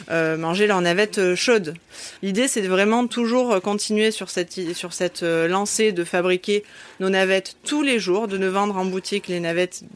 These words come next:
du jour exclusivement, euh, et de, de continuer avec nos recettes traditionnelles, même d'autres biscuits, parce qu'en fait, on fait des navettes, c'est la spécialité de la boutique et la, et la, la raison principale pour laquelle les gens viennent chez nous. Mais on fait aussi des biscuits corses et provençaux.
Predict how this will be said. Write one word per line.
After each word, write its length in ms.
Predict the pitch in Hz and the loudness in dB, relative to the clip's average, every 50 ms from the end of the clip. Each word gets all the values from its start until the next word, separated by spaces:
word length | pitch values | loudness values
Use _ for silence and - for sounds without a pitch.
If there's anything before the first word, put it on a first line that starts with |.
| - _ - - - - | -20 _ -20 -20 -20 -18
du 260 | 165 165 196 220 220 | -12 -6 -4 -4 -2
jour 260 | 196 214 214 208 190 | 0 0 0 0 -2
exclusivement, 640 | - 165 - - 202 185 180 175 170 170 180 220 - - - - - - - - - - - - - | -6 -8 -8 -6 -6 -4 -4 -2 -2 -2 -4 -4 -6 -8 -14 -20 -20 -20 -20 -20 -20 -20 -14 -6 0
euh, 420 | 190 185 180 175 175 175 170 170 - - | 2 2 4 4 4 4 2 2 0 0
et 160 | 170 226 240 | 0 0 0
de, 180 | 208 208 202 185 | 2 0 0 0
de 220 | 165 170 175 165 | 0 0 -2 -2
continuer 600 | 156 - 180 180 180 - - 175 170 190 220 247 | 0 -2 -2 -4 -2 -4 -4 -2 0 0 2 2
avec 180 | 226 185 170 160 | 2 2 2 0
nos 120 | 160 160 | -2 -2
recettes 260 | 160 160 - 196 190 - | -2 -2 -2 -4 -4 -4
traditionnelles, 560 | - 180 170 170 170 - - 175 190 214 220 | -4 -6 -4 -4 -6 -4 -2 0 2 2 2
même 220 | 208 202 208 208 | 4 2 2 2
d'autres 260 | 202 208 208 - - | 0 0 -2 -2 -4
biscuits, 380 | 208 202 233 226 - - 214 208 | -4 -4 -4 -4 -4 -6 -6 -4
parce 180 | - 165 160 - | -4 -4 -4 -4
qu'en 100 | 170 165 | -6 -6
fait, 200 | - 202 202 185 | -6 -6 -4 -4
on 80 | 180 | -6
fait 200 | 180 - 269 254 | -2 0 0 0
des 100 | 214 202 | 2 0
navettes, 360 | 180 156 151 160 202 262 - - - - | 0 0 0 0 0 -2 -2 -6 -12 -10
c'est 160 | - - 175 | -8 -6 -4
la 100 | 156 151 | -4 -4
spécialité 480 | 151 - - 190 180 196 180 175 185 170 | -4 -4 -6 -4 -2 -2 -2 -2 -4 -6
de 40 | 160 | -6
la 80 | 156 | -6
boutique 380 | 156 156 156 - - 226 - - | -6 -6 -8 -8 -8 -8 -4 -4
et 40 | 180 | -4
la, 440 | 156 151 143 135 131 104 71 73 - | -2 -2 -4 -4 -6 -8 -8 -10 -8
et 40 | |
la, 240 | 151 156 147 131 113 - - - - - - - - - | -8 -6 -6 -6 -8 -10 -12 -16 -18 -18 -18 -18 -12 -4
la 100 | - 156 | 0 2
raison 220 | 156 175 180 196 208 | 2 4 4 2 0
principale 480 | - 208 190 - - 185 - 202 208 | 0 0 -2 -2 -2 0 2 0 2
pour 140 | 202 196 185 | 2 2 2
laquelle 280 | 175 170 165 - 185 180 | 2 2 2 2 0 2
les 120 | 170 165 | 2 2
gens 160 | 170 180 180 | 2 2 2
viennent 220 | 175 190 233 254 247 | 2 2 2 2 2
chez 180 | - - 185 | 0 0 0
nous. 160 | 175 190 254 427 - - - - - - - - - - - | 0 0 -2 -2 -6 -12 -20 -20 -20 -20 -20 -20 -20 -12 -4
Mais 280 | - 208 240 269 285 277 | 0 4 4 4 4 4
on 120 | 247 226 | 2 0
fait 160 | 214 - 262 | 0 0 0
aussi 280 | 254 240 226 - - 285 | 0 2 0 0 -2 0
des 120 | 247 254 | 0 0
biscuits 340 | 208 208 208 - - 220 202 | -2 -2 -4 -4 -4 -6 -4
corses 380 | - - 254 277 285 - - - | 0 2 2 2 2 -2 -4 0
et 160 | - 220 233 | 2 2 2
provençaux. 580 | 233 - - 247 226 226 226 220 - - 185 190 | 2 0 0 2 4 4 4 2 2 0 -2 -4